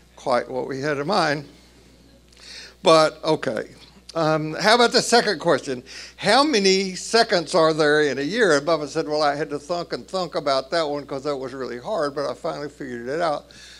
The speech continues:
There are twelve seconds in a year." And the tribunal <laughs> said, "Twelve?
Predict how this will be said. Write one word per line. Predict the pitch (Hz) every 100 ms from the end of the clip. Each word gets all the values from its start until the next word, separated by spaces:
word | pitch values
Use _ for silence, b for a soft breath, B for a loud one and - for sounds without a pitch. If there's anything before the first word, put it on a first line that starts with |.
| B
There | 147
are | 143
twelve | - 214 175 143
seconds | - 160 139 135 -
in | 143
a | 123
year." | 151 226 135 - _ _ _ _ _ _ - - B B B B B B B -
And | 160 160
the | 151
tribunal | 156 - 165 156 170 175 180
<laughs> |
said, | - - 180 156
"Twelve? | - - 233 233 196 123